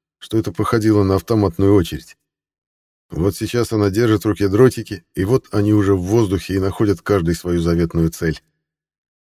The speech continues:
И не промахнулась ни разу. А затем обрушилась на стоявшую перед ней толпу наемников с такой яростью, что те невольно попятились,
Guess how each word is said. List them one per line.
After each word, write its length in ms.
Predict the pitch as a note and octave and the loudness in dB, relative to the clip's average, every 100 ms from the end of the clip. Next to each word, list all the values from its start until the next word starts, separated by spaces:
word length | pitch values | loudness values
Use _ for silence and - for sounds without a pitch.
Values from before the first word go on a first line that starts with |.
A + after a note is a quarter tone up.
| _ | _
И 100 | - | -6
не 160 | F#2 G#2+ | -2 0
промахнулась 760 | - A2+ B2+ A#2 A2 G2+ G#2 | 0 2 2 0 0 0 0
ни 80 | A2+ | 0
разу. 320 | A2+ F#2+ D2+ - _ _ _ _ _ _ _ _ - | -2 0 -2 -10 _ _ _ _ _ _ _ _ -8
А 100 | D2+ | -6
затем 360 | E2+ E2+ A#2+ | -6 -4 -2
обрушилась 640 | G#2 F2 G#2+ C3 - G2 - | 0 0 -2 -2 -4 -6 -6
на 80 | F#2+ | -8
стоявшую 540 | - G2 G2+ F#2 F#2 | -4 0 0 0 -4
перед 220 | E2 F#2 | -4 -2
ней 120 | F2 F2+ | -2 -2
толпу 360 | F#2 F2 G2 | -4 -6 -4
наемников 600 | F#2 F#2 G2 F#2+ F2 E2 | -2 0 0 0 -4 -8
с 60 | - | -8
такой 340 | E2+ - B2+ | -8 -4 -4
яростью, 540 | G#2 G2+ E2 D#2+ - - _ _ _ - | 0 0 -2 -6 -10 -18 _ _ _ -18
что 220 | - E2+ | -8 -6
те 120 | G2+ | -2
невольно 400 | G2+ G2+ G#2 G#2 | 0 2 2 2
попятились, 720 | F#2+ E2+ A2 A2 G2 F2 - | 0 2 2 0 -4 -6 -10